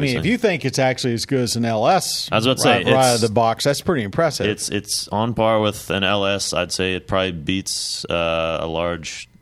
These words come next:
Speaker 1: what is it, the R L X by Acura.
Speaker 2: Mm-hmm.
Speaker 1: It definitely beats it there. Um, so objectively, very nice, but subjectively,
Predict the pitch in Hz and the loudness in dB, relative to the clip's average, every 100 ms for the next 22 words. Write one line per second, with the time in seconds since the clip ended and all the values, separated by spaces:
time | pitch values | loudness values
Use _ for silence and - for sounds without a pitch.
0 | _ - 80 73 71 - 85 87 87 87 | _ -8 -8 -6 -6 -4 -2 -2 -2 -4
1 | - 82 82 92 92 98 101 101 98 107 | -4 -2 -2 -4 -4 -2 -2 -2 -4 -2
2 | 92 87 - 98 - 92 98 92 85 98 | -4 -2 -2 -2 -2 -2 -2 -4 -6 -2
3 | 101 85 87 85 92 92 90 87 - 113 | -2 -2 -4 -4 -2 -2 -4 -8 -6 -4
4 | 101 92 127 127 82 78 76 98 101 90 | -2 0 -2 0 -4 -4 0 0 0 -2
5 | 80 85 - - - - 139 95 76 - | -4 -8 -8 -8 -4 0 0 0 -4 -4
6 | 78 71 | -8 -8